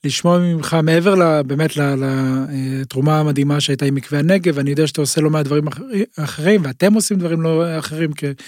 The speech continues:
כחברת הפצה ולוגיסטיקה, אבל אתם גם נמצאים בנקודת, אה, הסתכלות מאוד מעניינת על ענף היין. אתם יכולים לראות מה קרה בעצם בשבעה באוקטובר, אה, מבחינת פרקטית, היקבים, היבואנים, המסעדות, החנויות, אה, צרכנים פרטיים,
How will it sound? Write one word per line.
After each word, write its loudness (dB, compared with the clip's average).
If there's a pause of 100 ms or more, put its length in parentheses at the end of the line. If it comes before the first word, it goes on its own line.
(400)
כחברת -4
הפצה -2
ולוגיסטיקה, 0
אבל -4
אתם 0
גם 4
נמצאים 2
בנקודת, 0 (680)
אה, 2
הסתכלות 2
מאוד 4
מעניינת 0
על -4
ענף -6
היין. -4
אתם -8
יכולים 0
לראות 0 (400)
מה 2
קרה 0
בעצם -2
בשבעה -2
באוקטובר, 0
אה, -2
מבחינת -2 (220)
פרקטית, 0
היקבים, 0
היבואנים, 0 (640)
המסעדות, 4
החנויות, 0
אה, 0
צרכנים -2
פרטיים, 0